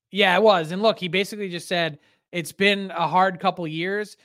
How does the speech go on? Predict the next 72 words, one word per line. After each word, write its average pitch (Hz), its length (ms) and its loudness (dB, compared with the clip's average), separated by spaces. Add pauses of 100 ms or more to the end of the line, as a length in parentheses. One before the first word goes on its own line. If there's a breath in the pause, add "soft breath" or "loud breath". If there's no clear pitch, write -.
(200 soft breath)
to 156 260 -6
get 190 280 0
and 165 220 -10
work 185 220 -4
his 165 180 -8
way 170 220 -4
back, 156 500 -4 (300)
uh, 147 240 -6
for 170 280 -8
this, 170 460 -6 (340)
uh, 131 200 -10
to 151 120 -16
get 165 200 -8
the 165 80 -16
post-game 156 520 -10
puck 170 300 -6
and 139 120 -16
some 147 120 -20
post-game 156 460 -12
love 147 200 -8
from 143 140 -18
his 127 120 -20
teammates. 143 420 -14
He 139 80 -16
said, 135 180 -14
"The 135 80 -14
fact 156 260 -6
that 151 60 -14
we 139 80 -10
haven't 143 240 -10
quit 175 320 -4
either 151 440 -12 (340)
shows 156 380 -8
that 147 120 -12
they 147 80 -10
have 135 140 -10
a 123 40 -16
special 135 400 -12
group." 147 300 -10
So 131 100 -14
we'll 151 120 -8
see 190 160 -8
if 180 100 -8
the 165 60 -8
Caps 175 340 -2
can 160 140 -12
hang 170 220 -4
in 151 100 0
the 156 80 2
race. 180 260 -2
If 160 100 -8
not, 190 380 -2 (720)
Max 165 380 -8
Pacioretty 175 560 -8
might 160 180 -10
be 165 80 -12
one 156 140 -8
of 156 60 -10
those 156 180 -8
guys 160 260 -4
as 135 80 -14
we 135 80 -16
get 165 200 -8
closer 160 300 -10
to 135 80 -20
trade 175 320 -12
deadline 127 380 -12
to 120 60 -20
keep 151 200 -20
an 123 80 -16
eye 135 180 -14
on. 101 200 -20